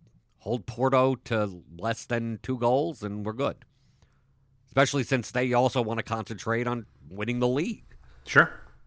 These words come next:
Speaker 1: And then I view Man City Tottenham as Man City wants to score as quickly as possible.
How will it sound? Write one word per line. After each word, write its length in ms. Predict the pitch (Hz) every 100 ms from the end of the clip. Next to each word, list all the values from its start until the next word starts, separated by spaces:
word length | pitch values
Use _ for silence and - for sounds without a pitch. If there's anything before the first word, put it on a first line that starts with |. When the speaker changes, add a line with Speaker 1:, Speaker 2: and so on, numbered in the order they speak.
| - - - - - - - - - - - -
Speaker 1:
And 120 | 110
then 120 | 120 135
I 120 | 131
view 180 | 127 131
Man 260 | 131 135
City 280 | - 139 117
Tottenham 600 | - 135 135 95 87 87 -
as 460 | 104 98 95 - -
Man 260 | 113 135 117
City 460 | - 123 113 101 - _ _ _
wants 240 | - 120 -
to 60 |
score 240 | 110 - 117
as 100 | 101
quickly 320 | 107 95 87
as 80 | 80
possible. 440 | - - - -